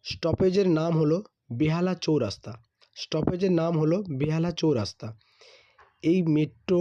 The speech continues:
বা মেন বাস রাস্তা থেকে এই বাড়িটিতে যেতে বা আসতে সময় লাগবে এগারো মিনিট, আর কিলোমিটার পড়বে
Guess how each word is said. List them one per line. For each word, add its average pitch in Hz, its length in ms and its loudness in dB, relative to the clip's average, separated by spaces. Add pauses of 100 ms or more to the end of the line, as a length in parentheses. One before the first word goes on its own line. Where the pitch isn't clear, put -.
(540)
বা 151 220 -4 (460)
মেন 170 260 2
বাস 160 220 -2
রাস্তা 165 280 -2
থেকে 151 300 0 (440)
এই 147 180 2
বাড়িটিতে 143 520 0 (480)
যেতে 160 440 0
বা 180 120 0 (100)
আসতে 160 240 -4
সময় 156 340 0
লাগবে 143 320 0 (540)
এগারো 160 300 0
মিনিট, 104 300 0 (580)
আর 117 120 -2 (120)
কিলোমিটার 151 440 2
পড়বে 156 300 2